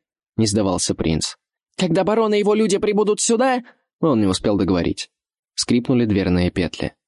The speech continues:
и в совещательный зал вошёл один из приближённых герцога. Это заставило собрание смолкнуть, ведь слугам было строжайше запрещено прерывать его, а значит, случилось что-то по-настоящему значительное. В руках герцога оказался скрученный клочок бумаги.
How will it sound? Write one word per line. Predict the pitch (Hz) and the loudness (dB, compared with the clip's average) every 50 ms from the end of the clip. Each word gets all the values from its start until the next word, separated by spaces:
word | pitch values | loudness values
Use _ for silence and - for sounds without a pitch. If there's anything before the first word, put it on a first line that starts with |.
| _ _ - | _ _ -2
и | 104 98 | -2 -2
в | - | 0
совещательный | - 95 87 87 - 90 85 - 90 85 85 85 | 0 0 0 0 0 -2 -2 -2 0 0 0 0
зал | 85 110 123 127 110 | 0 0 0 0 0
вошёл | 104 95 - - 127 120 | -2 -2 0 0 0 0
один | 101 92 104 123 117 | 0 0 2 2 0
из | 107 - | 0 -2
приближённых | - 104 101 90 92 87 - 92 85 85 87 85 | -2 -2 -2 0 0 0 0 0 0 2 0 0
герцога. | 92 85 90 82 - - - - - - - _ _ _ _ _ _ _ _ _ _ - | 0 0 -2 -2 -4 -6 -6 -6 -8 -10 -12 _ _ _ _ _ _ _ _ _ _ -4
Это | 185 170 - 117 | -2 0 0 0
заставило | 104 104 101 - - 123 120 107 95 92 | 0 0 -2 -2 0 0 0 0 0 -2
собрание | - - 98 98 104 104 98 95 95 | 0 0 0 0 0 2 2 0 0
смолкнуть, | - - 131 131 127 104 - 92 78 76 - - - _ _ _ - | 0 0 0 0 0 0 0 -2 -4 -4 -6 -8 -12 _ _ _ -2
ведь | 110 98 87 80 - | 0 0 0 0 0
слугам | - 101 113 131 131 110 87 82 | 0 0 2 2 2 0 0 0
было | 85 82 82 85 | 0 0 0 -2
строжайше | - - - 92 92 92 101 104 - - 107 | -2 -2 -2 -2 0 0 0 0 0 0 0
запрещено | 104 110 - 107 113 - - 135 127 107 - | 0 0 0 -2 -2 0 0 0 0 0 -2
прерывать | - - - 95 107 107 101 85 - - | -2 -2 0 0 0 0 0 -2 -4 -4
его, | - - - 101 - _ _ _ _ _ _ - | -4 -4 -4 -6 -10 _ _ _ _ _ _ -4
а | - 87 | -4 -2
значит, | 73 78 76 85 - - 101 - - - - - _ | 0 0 -2 -2 -2 -4 -6 -6 -8 -20 -20 -18 _
случилось | - - 127 123 113 - 110 95 104 104 - | -4 -2 0 0 0 0 0 0 0 0 0
что-то | - - 92 - 101 | -2 -6 -4 -6 -6
по-настоящему | - - 104 98 92 87 - - 101 90 76 82 - - 82 87 87 | -4 -2 -2 0 0 0 0 0 0 0 0 0 -2 -2 -2 -2 -2
значительное. | - 95 92 92 - - - - 73 - - - 101 - _ _ _ _ _ _ _ _ _ _ - | 0 -2 -2 -2 -2 -4 -4 -4 -6 -6 -6 -8 -10 -12 _ _ _ _ _ _ _ _ _ _ -4
В | 143 | -2
руках | 151 - - 147 120 | -2 0 0 -2 -2
герцога | 95 113 123 131 - 117 101 107 95 | 0 -2 -2 -2 -2 -2 -2 -2 -2
оказался | 90 101 104 117 127 120 - 110 | -2 -2 -2 -2 -2 -2 -2 -2
скрученный | - - - 139 139 - - 113 104 101 | -4 -2 0 0 0 0 0 -2 -2 0
клочок | 104 98 95 - 104 92 | -2 -2 -2 -2 -2 -2
бумаги. | 90 92 104 117 113 95 82 80 - 95 | 0 0 0 0 0 0 -2 -4 -4 -6